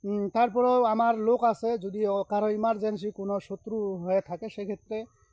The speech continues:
আমার লোক আছে, আমার লোকের মাধ্যমে সে কাজগুলো করার চেষ্টা করে দিই। তো যাই হোক বন্ধুরা, আজকে রামের, আহ,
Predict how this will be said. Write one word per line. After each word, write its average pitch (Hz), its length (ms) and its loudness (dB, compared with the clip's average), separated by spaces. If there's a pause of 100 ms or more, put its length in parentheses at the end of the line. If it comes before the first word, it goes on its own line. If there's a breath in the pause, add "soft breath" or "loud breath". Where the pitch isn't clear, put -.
(140)
আমার 180 200 -2
লোক 202 200 -2
আছে, 202 220 -2
আমার 190 200 -2
লোকের 185 240 -4
মাধ্যমে 175 400 -6 (200)
সে 190 100 -8
কাজগুলো 175 360 -6
করার 196 200 -4
চেষ্টা 175 300 -8
করে 139 200 -10
দিই। 127 160 -16 (1120 soft breath)
তো 185 240 2
যাই 254 160 4
হোক 285 120 6
বন্ধুরা, 269 360 4
আজকে 254 260 0
রামের, 240 440 2
আহ, 214 680 -2